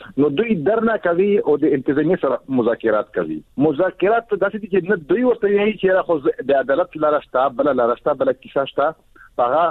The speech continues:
خل-، هغه خلک نه پوهېږي، یا ځان نه پوهوي، یا نه کول غواړي. او انتظامیه هم ورته دا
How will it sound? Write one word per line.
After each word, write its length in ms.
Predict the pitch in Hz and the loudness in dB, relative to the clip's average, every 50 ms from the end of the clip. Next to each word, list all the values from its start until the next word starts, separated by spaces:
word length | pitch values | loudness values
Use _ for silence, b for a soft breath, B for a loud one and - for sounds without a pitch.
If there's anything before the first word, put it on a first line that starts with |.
| - - | -2 -2
خل-، 200 | 151 151 151 - 135 | -2 -2 -2 0 0
هغه 180 | 127 143 147 - - | 0 2 0 0 -2
خلک 180 | 143 147 - - | -4 -4 -4 -4
نه 100 | 147 151 - | -4 -2 0
پوهېږي، 360 | 165 143 123 120 131 156 170 143 151 | 2 2 2 2 0 0 -2 0 0
یا 80 | 165 156 131 98 104 98 | 2 2 0 -2 -2 -2
ځان 180 | 139 156 165 175 180 | -2 -2 -2 -2 -4
نه 60 | 165 - | -2 0
پوهوي، 400 | 170 165 165 165 160 156 147 147 | 0 2 2 2 0 0 -2 0
یا 140 | 165 170 147 117 117 | 0 0 0 -2 -4
نه 180 | 131 156 160 160 - | -4 -4 -4 -2 0
کول 180 | 135 143 147 135 | 0 2 2 2
غواړي. 280 | 110 110 101 87 - 82 - _ _ B B B B | 2 2 0 -2 -4 -10 -16 _ _ B B B B
او 100 | 160 147 160 - 160 | 0 0 0 0 0
انتظامیه 460 | 160 160 185 165 156 175 175 208 226 180 | 0 0 0 0 0 0 2 2 2 2
هم 160 | 185 220 226 | 2 2 0
ورته 160 | 240 - - 175 | 0 0 0 0
دا 100 | 180 | 0